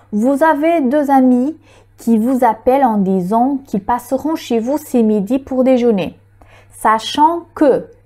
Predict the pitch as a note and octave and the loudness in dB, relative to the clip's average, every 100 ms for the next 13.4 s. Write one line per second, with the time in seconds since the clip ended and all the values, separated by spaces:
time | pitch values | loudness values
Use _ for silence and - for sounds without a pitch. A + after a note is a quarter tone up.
0 | - F3 D#3+ E3+ C4+ A3+ G3 E3+ E3+ D#4 | -4 -2 0 0 0 0 -4 -4 -6 -8
1 | _ _ _ _ _ _ - E4 G4 C4+ | _ _ _ _ _ _ 0 2 2 2
2 | A#3 A#3+ D#4+ E4 E4 D#4 C4 C4 - _ | 0 2 0 0 0 -2 -2 -4 -6 _
3 | _ _ _ _ _ _ _ - A3 B3+ | _ _ _ _ _ _ _ -6 -4 -2
4 | F#4 F#4 F#4 F#3+ - - G#3 G#3 D#4+ D#4+ | 0 0 -2 -14 -10 -4 -4 -2 -4 -2
5 | D4+ D4 - C#4+ G3 - _ _ _ - | -2 -2 -2 0 0 -6 _ _ _ -6
6 | G3 - A#3 C4+ G4+ - _ _ _ _ | -6 -2 0 2 0 -6 _ _ _ _
7 | _ - A#3 A#3 E4 F4+ - F4 F4 D4+ | _ -2 0 0 -2 -4 -2 0 2 2
8 | C#4+ - E4 E4 A#3+ G#3+ A3 G3+ A3+ A3+ | 0 0 0 0 -4 -4 -6 -2 0 2
9 | A#3 A3+ C#4+ D#4 D#4+ C#4+ A3+ - - - | 2 2 -2 -4 -6 -2 -2 -4 -10 -20
10 | _ _ _ _ - - G#3 G#3+ A3 A3+ | _ _ _ _ -20 -6 2 4 4 2
11 | C4+ C4+ A#3 A3+ A3 C4 B3+ C#4+ E4+ - | 0 0 -2 -4 -2 0 0 0 -6 -6
12 | A3+ G3 F3+ - F#3 G3 G#3+ B3+ F4 D#4 | -4 -4 -6 -14 -10 -6 -2 -2 0 -2
13 | A3 G#3+ C#4 | -2 0 -2